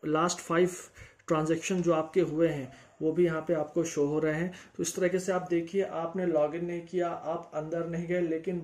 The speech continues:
बाहर ही आपने अपना बैलेंस या मिनी स्टेटमेंट चेक कर लिया। तो बहुत ही अच्छी सुविधा जो है Canara बैंक के इस एप्लीकेशन में दी गई है। I hope ये आपको समझ में आया होगा। तो इस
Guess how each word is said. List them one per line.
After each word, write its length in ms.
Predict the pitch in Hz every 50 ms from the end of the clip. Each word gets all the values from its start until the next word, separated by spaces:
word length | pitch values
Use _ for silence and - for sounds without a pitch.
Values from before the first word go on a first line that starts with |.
| 143
बाहर 320 | 156 151 147 156 175 175 175
ही 80 | 170
आपने 260 | 165 160 156 - 170
अपना 240 | 165 165 170 170 165
बैलेंस 380 | 143 147 143 147 156 160 156 175
या 60 | 156
मिनी 160 | 143 147 156
स्टेटमेंट 380 | 151 - - 147 143 165 151 -
चेक 200 | - 147 139 -
कर 100 | - 147
लिया। 240 | 147 147 165 170 175 180 - - - _ -
तो 60 | 156
बहुत 320 | 143 147 160 180 180 - 202
ही 40 | - -
अच्छी 300 | 160 156 - - - 202
सुविधा 340 | 190 - 190 165 170 180 180
जो 140 | 175 175 175
है 120 | 175 175
Canara 340 | - 170 160 160 160 170 170 170
बैंक 220 | 170 160 165 170 165 - -
के 60 | -
इस 320 | 165 - - 175 170 - - -
एप्लीकेशन 440 | 147 - 170 165 165 160 160 175 170
में 160 | 165 160 131
दी 140 | 139 139 139
गई 140 | 151 147 147
है। 180 | 170 185 180 - - - - - - -
I 100 | 156 165
hope 240 | 156 151 180 180 185
ये 300 | 190 175 170 170 170 170 -
आपको 300 | 156 160 160 160 - 180 170
समझ 320 | - - 143 143 147 151 170
में 100 | 160 151
आया 140 | 151 156
होगा। 220 | 156 160 156 170 185 185 - - - - _ _
तो 60 | - 175 - -
इस 260 | 208 208 202 208 -